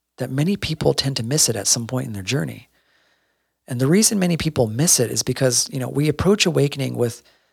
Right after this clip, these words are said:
many assumptions, one of which is that we think awakening will come as some sort of, uh, mystical experience, much like, uh, a psychedelic experience, right? You know, like where, uh, you know,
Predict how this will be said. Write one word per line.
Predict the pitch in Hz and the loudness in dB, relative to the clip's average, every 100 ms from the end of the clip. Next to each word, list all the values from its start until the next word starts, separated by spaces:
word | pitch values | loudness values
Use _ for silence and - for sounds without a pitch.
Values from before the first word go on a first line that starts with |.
| _ - | _ -6
many | 143 190 | -4 0
assumptions, | 151 - 135 - - - - - _ _ _ _ _ _ _ | 0 0 0 -2 -6 -6 -8 -8 _ _ _ _ _ _ _
one | 143 190 | 0 2
of | 139 | 4
which | 117 - | 2 2
is | 113 - | 0 2
that | 123 123 - _ _ | 0 -2 -8 _ _
we | 143 | -4
think | 147 175 170 | 0 0 2
awakening | 143 143 147 143 135 | 4 4 4 0 -2
will | 123 123 | -2 -2
come | 147 | 0
as | 147 131 | 2 2
some | 143 | 2
sort | 135 139 | 2 2
of, | 127 117 | 0 -2
uh, | 120 117 - | -8 -8 -14
mystical | 113 120 151 147 151 139 | -20 -6 0 2 2 2
experience, | 120 - - 139 135 117 - | 2 0 2 2 2 0 -2
much | 123 - | 0 0
like, | 120 - - | 0 -2 -6
uh, | 110 104 - | -4 -6 -4
a | |
psychedelic | 123 139 131 120 196 208 | 0 0 0 2 2 2
experience, | 104 - 98 92 - 110 | -2 -6 -6 -10 -10 -8
right? | 113 - _ _ _ _ _ - - - _ | -8 -10 _ _ _ _ _ -18 -18 -20 _
You | 170 175 | -4 0
know, | 117 | 0
like | 113 120 | -2 -2
where, | 123 117 113 | -2 -2 0
uh, | 110 113 - - | -2 -6 -12 -20
you | 135 | -14
know, | 120 | -12